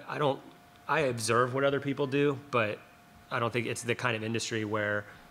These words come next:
uh, anybody goes after people like, "Hey, that was really dumb." In fact, uh, a buddy of mine, and I think a friend of all of ours, uh,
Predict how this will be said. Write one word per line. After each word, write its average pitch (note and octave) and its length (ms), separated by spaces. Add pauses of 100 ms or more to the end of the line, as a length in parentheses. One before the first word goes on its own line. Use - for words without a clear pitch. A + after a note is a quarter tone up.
(120)
uh, G#2+ 120
anybody G#2+ 360
goes G#2 260
after G#2 500 (140)
people G#2+ 300
like, G2 180
"Hey, A2+ 160
that G#2 100
was G2+ 140
really G#2 180
dumb." A2 200
In G#2 100
fact, C3 380 (320)
uh, A2 400
a B2 80
buddy A#2+ 400
of A2+ 260
mine, A#2 380
and A2 100
I G#2+ 40
think A#2 300
a A#2 120
friend A2+ 260
of G#2+ 140
all A2+ 180
of A2+ 100
ours, G#2+ 360
uh, A2+ 200